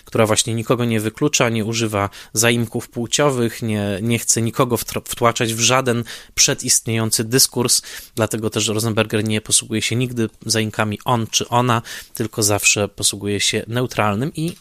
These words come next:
funkcjonującym rzeczywiście, e, zaimkiem thon, e, który ma być neutralny płciowo. Tutaj postawię kropkę, resztę możecie poczytać sobie w Unkindzie. Powiem tyle, że poza wszystkim innym, i to też łączy tę książkę z filmem, może pora już skończyć,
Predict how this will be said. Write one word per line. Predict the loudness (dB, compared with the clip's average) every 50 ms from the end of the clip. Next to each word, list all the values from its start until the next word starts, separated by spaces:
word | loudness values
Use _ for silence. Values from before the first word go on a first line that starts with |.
| -8 -4
funkcjonującym | -2 -2 -2 -2 -2 -2 0 0 2 0 0 0 -2 -2 -2 -4
rzeczywiście, | -4 -6 -6 -6 -2 0 0 0 0 0 -2 -2 -4 -8 -14 -14 -14 -16 -18 -10
e, | -6 -2 0 2
zaimkiem | 2 2 2 0 -2 -4 -2 -2 -2 0 -2 -4 -6 -8 -4 0
thon, | 2 4 4 2 0 -4 -8 -12 -16 -8 -4
e, | -2 0 0 0 -2
który | -4 -4 -4 -2 -2 0
ma | 0 -2
być | -2 -2 -2 0 0 0
neutralny | 0 -2 0 0 0 0 0 -2 -6
płciowo. | -6 -6 -4 -2 -2 -2 -2 -2 -6 -10 -14 -14 -18 -16 -12
Tutaj | -4 -2 0 0
postawię | 0 0 0 0 0 0 0
kropkę, | 0 2 2 2 2 2 2 2 2 2 0 -4 -18 -8 -2
resztę | 2 4 4 4 4 4 4 2
możecie | 2 2 0 0 0 -2 -4
poczytać | -2 -4 -4 -2 0 0 0 2
sobie | 0 0 0 -2
w | 0 0
Unkindzie. | -2 -2 -2 0 0 0 2 2 0 0 0
Powiem | 0 0 0 0 0
tyle, | 0 2 2 4 4
że | 4 6 4 4 2 0 -4 -16 -16 -18 -20 -20 _ _
poza | 2 2 4 4 2 2
wszystkim | 2 2 2 2 0 0 -2 -2 0
innym, | 2 2 2 2 2 0 -2
i | -4 -4
to | -4 -4
też | 0 2 2 2 2 2 -2 -2
łączy | 0 2 4 4 4 2 0 -2 -2 -2
tę | -2 -2 -2
książkę | 0 0 0 0 -2 -2 -4 -4 -2
z | 0 0
filmem, | 2 4 4 4 4 4 4 2 2 0 -4 -8 -16 -16 _ -6
może | -6 -4 -4 -4
pora | -2 -2 0 0 0
już | 0 0 0
skończyć, | 0 0 0 0 0 0 0 0 0 0 0